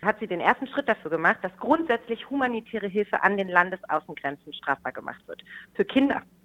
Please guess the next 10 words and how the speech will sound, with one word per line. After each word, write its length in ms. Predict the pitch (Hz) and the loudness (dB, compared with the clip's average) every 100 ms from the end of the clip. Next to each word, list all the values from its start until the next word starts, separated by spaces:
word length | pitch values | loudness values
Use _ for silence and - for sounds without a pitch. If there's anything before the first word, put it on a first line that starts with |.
| - - | -20 -6
für 120 | - 196 | 0 2
Kinder 360 | 247 277 247 | 4 4 4
wie 100 | 196 | 2
für 100 | - | 2
Erwachsene. 520 | 180 131 135 - 120 - _ - - - - - | 4 4 0 -4 -10 -12 _ -20 -20 -20 -14 -4
Und 140 | 196 | 2
jetzt 280 | 202 226 - | 4 4 2
wurde 180 | 220 220 | 0 2
das 180 | 214 - | 0 -2
Gesetz 300 | 196 196 | 2 2